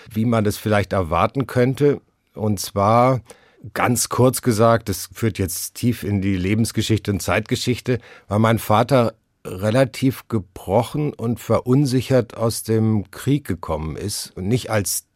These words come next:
Täter, aber als jemand, der tief verunsichert war und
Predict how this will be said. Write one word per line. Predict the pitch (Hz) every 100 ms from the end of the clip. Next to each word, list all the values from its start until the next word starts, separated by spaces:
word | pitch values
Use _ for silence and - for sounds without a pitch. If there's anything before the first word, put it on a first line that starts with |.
| -
Täter, | - 104 131 147 131 123
aber | 113 101 104 104 -
als | - 104 -
jemand, | 113 120 113 98
der | 101
tief | - 113 123 - - _ - - - _ _
verunsichert | - 113 104 127 131 113 - 113 -
war | 107 110 -
und | 107 101 -